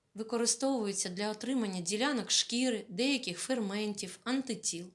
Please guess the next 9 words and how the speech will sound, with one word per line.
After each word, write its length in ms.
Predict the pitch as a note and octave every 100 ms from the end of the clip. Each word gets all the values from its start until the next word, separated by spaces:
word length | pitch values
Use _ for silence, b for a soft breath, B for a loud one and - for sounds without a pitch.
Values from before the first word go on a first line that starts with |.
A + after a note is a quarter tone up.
| _ B B B B -
Велике 300 | C4 F4 A#3+
практичне 560 | G#3 G3+ C4 - G#3+
значення 580 | F#3+ A#3+ C#4 - G3+ E3
має 320 | F#3 A3 G#3
метод 400 | G3+ A3 A3 F3
культивування 760 | - G3+ G3 G#3+ G3+ G3 F#3 F3+
клітин 460 | F3+ F3+ - C#4+
кісткового 640 | - - - A#3 A#3 G#3+ G#3
мозку. 460 | F3+ F3 E3+ -